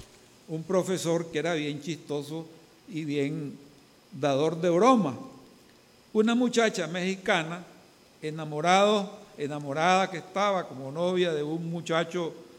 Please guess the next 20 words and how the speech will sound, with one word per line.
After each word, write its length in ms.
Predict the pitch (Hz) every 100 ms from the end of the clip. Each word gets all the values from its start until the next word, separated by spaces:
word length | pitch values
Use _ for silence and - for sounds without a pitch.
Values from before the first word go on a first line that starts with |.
| - 151
venezolano, 840 | 170 185 180 214 233 214 185 220 - - - - - - _ - - - _ _ _ _ - - - - - - - - _ _ _ 170
de 120 | 208
ahí, 260 | 247 262 233 - - - - - -
pero 180 | 175 185
ella 200 | 254 269
bien 220 | 277 269
enamorada, 680 | 254 226 202 226 240 180 160
y 160 | 165
el 100 | 185
muchacho 500 | 185 185 233 233 240
decía 360 | 220 165 226 214
que 120 | 202
no 140 | 208 208
quería 340 | 302 240 233
compromisos 760 | 208 202 202 180 190 196 233 247
de 80 | 202
futuro. 540 | 214 - 170 180 147 - - - - - - - - -
Eso 240 | - 202 226
no 60 |
iba 180 | 196 196